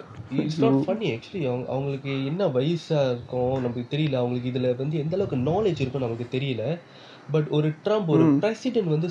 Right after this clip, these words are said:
Speaker 1: சொல்றதை கேட்டு அவங்க கண்மூடித்தனமா அதை ஃபாலோ
Speaker 2: ம்.
Speaker 1: பண்ணி இன்னைக்கு அவங்க உயிரோட இல்ல. ஒரு காய்,
Speaker 2: ம்.
Speaker 1: ஒரு இளம் வயசு காய் தான், at least அவருக்காச்சும் அந்த யோசிக்கிற தன்மை இருந்திருக்கணும். What he did, அந்த மீனுங்களுக்கெல்லாம்
Speaker 2: ம்.
Speaker 1: வந்து தெரியுமா, ஆ,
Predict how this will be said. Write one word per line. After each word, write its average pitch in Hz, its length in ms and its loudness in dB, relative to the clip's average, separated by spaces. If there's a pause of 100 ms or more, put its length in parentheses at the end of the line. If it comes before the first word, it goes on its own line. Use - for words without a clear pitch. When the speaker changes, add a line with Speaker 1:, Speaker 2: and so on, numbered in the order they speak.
Speaker 1:
சொல்றதை 160 400 0
கேட்டு 131 520 -4 (380)
அவங்க 208 340 -2
கண்மூடித்தனமா 220 560 -2
அதை 143 140 -2
ஃபாலோ 151 380 4
Speaker 2:
ம். - 20 2
Speaker 1:
பண்ணி 120 240 -2
இன்னைக்கு 156 240 -2
அவங்க 135 300 -2
உயிரோட 175 240 0
இல்ல. 120 360 -4 (540)
ஒரு 139 220 2
காய், 170 520 0 (120)
Speaker 2:
ம். 139 360 2
Speaker 1:
ஒரு 147 380 -2 (140)
இளம் 208 260 0
வயசு 165 300 0
காய் 117 200 0
தான், 131 340 -2
at 151 200 -2
least - 280 -8
அவருக்காச்சும் 170 460 -2
அந்த - 20 -2
யோசிக்கிற 131 640 -2 (280)
தன்மை 135 380 -2
இருந்திருக்கணும். 123 480 -4
What 175 100 -2
he 143 180 0
did, 160 140 -2 (1200)
அந்த 156 200 2
மீனுங்களுக்கெல்லாம் 190 800 2
Speaker 2:
ம். 156 120 4
Speaker 1:
வந்து 151 120 -4
தெரியுமா, 120 400 -4 (480)
ஆ, 127 40 -4